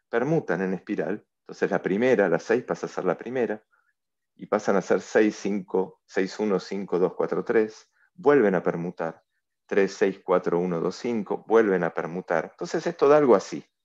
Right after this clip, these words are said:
A ver si les puedo mostrar. Por ejemplo, esto sería un, la primera estrofa de una sextina,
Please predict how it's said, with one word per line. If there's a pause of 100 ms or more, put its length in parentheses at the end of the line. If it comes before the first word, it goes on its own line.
(440)
A
ver
si
les
puedo
mostrar. (500)
Por
ejemplo,
esto
sería
un, (300)
la
primera
estrofa (1120)
de
una
sextina,